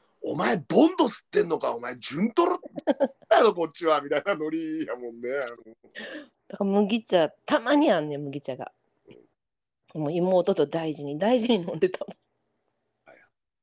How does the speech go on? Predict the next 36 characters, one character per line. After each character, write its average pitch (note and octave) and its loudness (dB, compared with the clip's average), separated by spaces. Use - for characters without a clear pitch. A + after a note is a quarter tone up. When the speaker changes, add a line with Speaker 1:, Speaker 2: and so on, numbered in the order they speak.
Speaker 1:
う E3 -6
ち D4 -2
の C#4 -2
実 - -14
家 - -8
も、 A2+ -10
確 - -6
か C3 -2
小-、 - 2
僕 C#3+ -2
小 A2 -6
学 F3 0
校 C#3+ 2
の G#2 0
頃 C#3+ 2
は G#2+ 2
ま A#2 -2
だ G3+ 0
事 G3+ 0
業 D#3+ 8
が F#2+ 2
う G#2 0
ま D3+ 2
く - -6
い - -10
っ - -16
て B3+ 2
な C#4 4
か - 4
っ - -12
た A#2+ 0
と G#2 -2
思 G2+ -6
う G2 -4
ん E2+ -8
よ。 C2+ -10